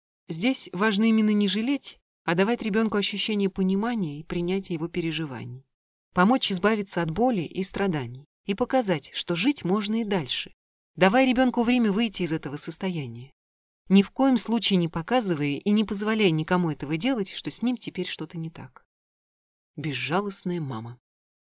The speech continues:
Есть ситуации, когда жалости просто нет места. Если вы решили закаляться, заниматься спортом, играть в игру, где один из участников проигрывает, кормить грудью, забудьте о жалости.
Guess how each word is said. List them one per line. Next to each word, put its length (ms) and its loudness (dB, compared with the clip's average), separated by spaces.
Есть 260 4
ситуации, 580 -2
когда 280 2
жалости 520 0
просто 440 -2
нет 280 -4
места. 500 -10
Если 360 0
вы 140 0
решили 540 -6
закаляться, 760 -6
заниматься 540 2
спортом, 480 -10
играть 320 4
в 100 4
игру, 220 4
где 120 4
один 200 2
из 100 -4
участников 640 -4
проигрывает, 800 -4
кормить 400 -2
грудью, 460 -6
забудьте 640 0
о 40 0
жалости. 580 -8